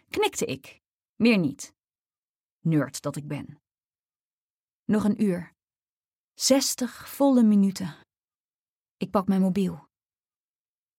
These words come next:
Achtenvijftig minuten, zie ik. Ik scroll naar mijn contacten en tik op haar foto.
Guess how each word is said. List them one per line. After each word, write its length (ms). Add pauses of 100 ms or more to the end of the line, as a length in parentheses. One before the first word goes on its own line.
Achtenvijftig 720
minuten, 440 (160)
zie 260
ik. 260 (1000)
Ik 140
scroll 300
naar 100
mijn 160
contacten 500
en 140
tik 180
op 80
haar 140
foto. 520